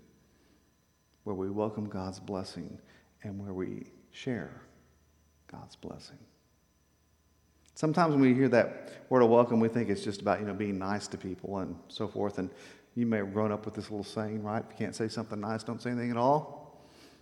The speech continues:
My grandmother used to say that to me a lot when I was a kid, which makes me think I was pretty smart-mouthed as a kid. <laughs>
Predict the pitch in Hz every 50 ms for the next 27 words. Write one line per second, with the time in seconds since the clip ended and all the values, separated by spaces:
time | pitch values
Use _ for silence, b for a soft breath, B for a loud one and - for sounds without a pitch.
0 | B B - 104 101 98 113 120 123 123 123 113 113 107 104 110 117 - - 107
1 | - 123 113 113 113 113 - - 123 113 113 104 95 92 101 123 143 - - 110
2 | 101 92 92 95 92 92 - - 113 113 127 139 131 - - B B B B B
3 | B B B - - - - 113 113 110 - 123 110 - 113 113 101 - 98 98
4 | 95 92 92 90 90 - - - 156 135 113 - - - - - - - - 104
5 | 92 82 80 - - - - - 107 98 - 104 113 135 160 151 - - B B
6 | B B B B B B B B B B